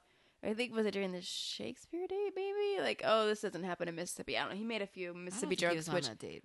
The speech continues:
Speaker 2: but
Speaker 1: Well,
Speaker 2: probably
Speaker 1: yeah.
Speaker 2: in another date, maybe.
Speaker 1: Okay, maybe it wasn't that date,
Speaker 2: Yeah.
Speaker 1: but it was, there was a date where he was like, "Oh, whatever it was doesn't happen in Mississippi," or, "We don't know about this in
Speaker 2: We don't
Speaker 1: Mississippi."
Speaker 2: sail boats.
Speaker 1: Was that what it was?
Speaker 2: Sure.
Speaker 1: Maybe.
Speaker 2: I don't know.
Speaker 1: It was something. But okay, now I know what you're talking about.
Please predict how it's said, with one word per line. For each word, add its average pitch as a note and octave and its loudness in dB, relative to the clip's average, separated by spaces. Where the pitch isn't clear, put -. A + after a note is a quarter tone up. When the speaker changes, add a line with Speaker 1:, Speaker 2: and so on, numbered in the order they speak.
Speaker 2:
but - -10
Speaker 1:
Well, C#4+ 6
Speaker 2:
probably A#3 4
Speaker 1:
yeah. G#3 6
Speaker 2:
in F3+ 2
another D#3+ -2
date, - -10
maybe. B3+ 0
Speaker 1:
Okay, E3+ 4
maybe G#3+ 4
it A3+ 8
wasn't G3 8
that E3+ 6
date, E3+ 8
Speaker 2:
Yeah. E3 10
Speaker 1:
but F#3+ 12
it G#3 10
was, A3+ 12
there B3+ 10
was A#3 8
a A#3 12
date G#3 12
where G3 6
he G3+ 4
was F3+ 2
like, F3+ 4
"Oh, F#3+ 12
whatever F#3+ 12
it C#3+ 10
was D#3+ 8
doesn't E3 6
happen D#3+ 4
in D#3+ 4
Mississippi," E3 2
or, E3+ 6
"We G#3+ 12
don't G#3 12
know F#3 12
about D#3 8
this E3+ 2
in F3 2
Speaker 2:
We E3+ 6
don't - 6
Speaker 1:
Mississippi." E3+ 4
Speaker 2:
sail F3 6
boats. D#3+ 0
Speaker 1:
Was F#3 -2
that F#3+ 6
what G3+ 6
it G3+ -2
was? A3 2
Speaker 2:
Sure. D#3 0
Speaker 1:
Maybe. E3 -2
Speaker 2:
I E3 0
don't D#3+ 0
know. C#3+ -4
Speaker 1:
It A#3+ 6
was G#3+ 6
something. F3+ 0
But A#3+ 6
okay, G#3 8
now F#3+ 8
I G3+ 8
know - -
what A3 4
you're G#3+ 0
talking E3+ -2
about. A#3+ -4